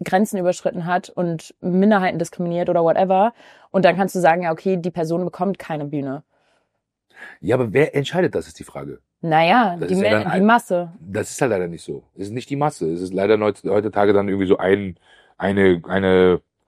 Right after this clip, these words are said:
Speaker 2: wie sagt man so schön heutzutage, marginalisierte Gruppe oder halt die Unterstützer von diesem Frame von marginalisierten Gruppen, die sich halt rausnehmen, zu sagen so,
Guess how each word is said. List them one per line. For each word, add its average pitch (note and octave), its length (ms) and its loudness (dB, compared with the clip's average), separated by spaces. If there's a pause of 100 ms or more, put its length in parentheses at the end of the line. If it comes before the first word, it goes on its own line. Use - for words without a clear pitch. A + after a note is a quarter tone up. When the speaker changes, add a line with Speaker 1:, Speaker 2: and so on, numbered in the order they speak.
(220)
Speaker 2:
wie - 140 -4
sagt F#2+ 100 2
man G2 100 0
so F2+ 60 0
schön F#2 140 -4
heutzutage, E2+ 340 -2
marginalisierte F2+ 600 -4
Gruppe F2+ 280 0
oder B2+ 160 6
halt F2 120 -2
die F#2+ 40 -4
Unterstützer F#2 480 -2
von G#2 280 -6
diesem G2 260 -8
Frame G#2+ 360 -2
von B2 120 -4
marginalisierten A2+ 580 -4
Gruppen, A#2 280 -6
die G2+ 80 0
sich F#2+ 140 -4
halt F2+ 140 -2
rausnehmen, G2 420 -2
zu G2+ 60 -6
sagen G#2 180 2
so, G2 200 -2